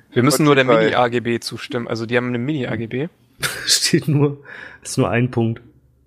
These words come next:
Speaker 1: Und es dauert nur eine Stunde,
Speaker 2: Hallo.
Speaker 1: bis wir da gelistet sind. Also wenn du jetzt schneidest, werden, können wir heute Abend noch drin sein, auf jeden Fall.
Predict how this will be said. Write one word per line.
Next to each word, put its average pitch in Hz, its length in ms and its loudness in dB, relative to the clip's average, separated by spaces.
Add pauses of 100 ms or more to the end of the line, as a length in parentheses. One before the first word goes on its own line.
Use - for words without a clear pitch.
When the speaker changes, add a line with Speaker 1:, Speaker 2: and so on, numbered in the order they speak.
(500)
Speaker 1:
Und 131 120 0
es - 120 -2
dauert 139 180 6
nur 139 120 0
eine 160 180 0
Stunde, 139 240 0
Speaker 2:
Hallo. 123 100 4
Speaker 1:
bis 117 100 2
wir 143 60 -2
da 131 80 4
gelistet 131 400 -4
sind. 110 160 -8
Also 117 140 -2
wenn 123 100 2
du 131 60 0
jetzt 135 200 0
schneidest, 139 520 -2 (200)
werden, 127 220 -2
können 139 160 -6
wir 131 80 4
heute 139 180 2
Abend 139 160 0
noch 135 120 -6
drin 139 240 -4
sein, 110 180 -4
auf - 140 -14
jeden 110 140 -10
Fall. 110 200 -12